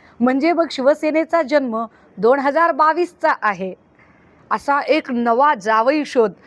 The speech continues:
नार्वेकर साहेबांनी लावला. हा सुद्धा एक मोठा बेंचमार्क सांगणारा निकाल आहे. अ, तिसरं की तुम्ही कितीही मेहनतीने पक्ष उभा केला, आमदार निवडून दिले, खासदार निवडून दिले, पक्ष संघटना बांधली,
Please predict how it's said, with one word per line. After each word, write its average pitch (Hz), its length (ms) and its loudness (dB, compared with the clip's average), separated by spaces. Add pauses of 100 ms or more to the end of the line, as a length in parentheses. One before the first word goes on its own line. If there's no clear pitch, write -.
(240)
नार्वेकर 254 480 0
साहेबांनी 262 600 2
लावला. 214 380 0 (260)
हा 185 120 -4
सुद्धा 269 260 2
एक 330 200 0
मोठा 311 260 -2
बेंचमार्क 294 580 -2
सांगणारा 285 460 0
निकाल 262 360 0
आहे. 247 340 2 (500)
अ, 214 300 2 (160)
तिसरं 311 360 2 (480)
की 339 120 4
तुम्ही 285 560 2
कितीही 330 640 2
मेहनतीने 320 580 2
पक्ष 302 300 -4
उभा 247 340 0
केला, 208 380 -2 (480)
आमदार 233 380 0
निवडून 233 340 -4
दिले, 196 340 -2
खासदार 226 520 0
निवडून 233 380 -6
दिले, 202 240 -2
पक्ष - 300 -2
संघटना 262 600 0
बांधली, 208 460 0